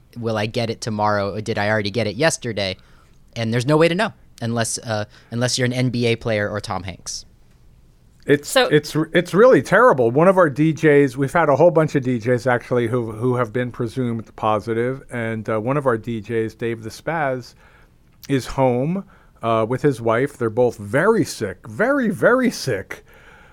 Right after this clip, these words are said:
Speaker 2: And they can't get, they still cannot get tested. Uh, and they're, they've been told that basically they can't get tested until they go to the emergency room.
Speaker 1: Which would
Speaker 2: They
Speaker 1: be
Speaker 2: can't
Speaker 1: very
Speaker 2: go to the
Speaker 1: dangerous.
Speaker 2: Right, and they can't go to the emergency room until they're having trouble breathing.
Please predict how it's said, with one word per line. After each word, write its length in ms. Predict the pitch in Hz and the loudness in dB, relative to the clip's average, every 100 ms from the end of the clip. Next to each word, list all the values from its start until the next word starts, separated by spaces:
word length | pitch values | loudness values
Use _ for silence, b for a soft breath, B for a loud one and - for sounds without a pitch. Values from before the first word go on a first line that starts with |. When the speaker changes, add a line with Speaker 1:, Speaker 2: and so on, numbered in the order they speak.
| b | b
Speaker 2:
And 240 | 131 135 131 | 0 0 2
they 220 | 139 139 | 2 0
can't 440 | - 165 175 196 | -4 0 0 0
get, 200 | - 135 | -2 0
they 120 | 147 | 0
still 320 | 147 - 220 240 | -2 2 4 4
cannot 360 | 185 135 139 | 2 0 2
get 180 | 175 160 | 0 0
tested. 540 | 226 269 - 110 87 - _ b b b | 0 -2 -4 -8 -8 -16 _ b b b
Uh, 260 | 120 120 123 | -2 0 0
and 140 | 135 135 | 0 0
they're, 140 | 135 | 2
they've 200 | 135 127 | 2 2
been 160 | 139 135 | 0 0
told 360 | 156 170 165 | 4 4 4
that 220 | 135 135 | 4 2
basically 680 | 151 170 175 175 147 139 123 - _ _ - | 4 2 2 0 2 2 0 -8 _ _ -2
they 120 | 139 | 0
can't 300 | - 202 233 | 2 0 2
get 160 | 240 - | 0 2
tested 480 | 151 135 - 151 | 0 0 0 0
until 220 | 127 120 135 | 0 -2 -2
they 140 | 120 | -2
go 180 | 117 147 | 2 2
to 80 | 156 | 2
the 100 | 156 | -2
emergency 600 | 131 131 123 117 - 104 | 0 -2 -4 -8 -6 -6
room. 380 | 101 101 156 196 _ _ _ - | -4 -4 -6 -8 _ _ _ -12
Speaker 1:
Which 240 | 127 - | -10 -6
would 120 | 120 | -4
Speaker 2:
They 100 | 131 | -2
Speaker 1:
be 80 | 123 | 0
Speaker 2:
can't 260 | 113 127 113 | 2 2 4
Speaker 1:
very 100 | 165 | 2
Speaker 2:
go 40 | |
to 80 | 165 | 4
the 80 | 165 | 2
Speaker 1:
dangerous. 260 | - - - b b b b b - | -2 -14 -20 b b b b b 2
Speaker 2:
Right, 240 | 190 135 | 2 4
and 120 | 135 | 0
they 80 | 139 | 0
can't 280 | - 202 - | 2 0 4
go 160 | 170 214 | 4 6
to 120 | 185 | 4
the 120 | 143 | 2
emergency 580 | 123 117 113 123 - 123 | 2 0 -2 -6 -4 -4
room 280 | 113 123 147 | -2 -2 -2
until 320 | 151 - 190 | -4 2 2
they're 100 | 185 | 2
having 280 | 180 196 202 | 0 0 0
trouble 280 | - 202 208 | 0 2 2
breathing. 640 | 190 214 285 277 131 - | 0 0 2 2 0 -4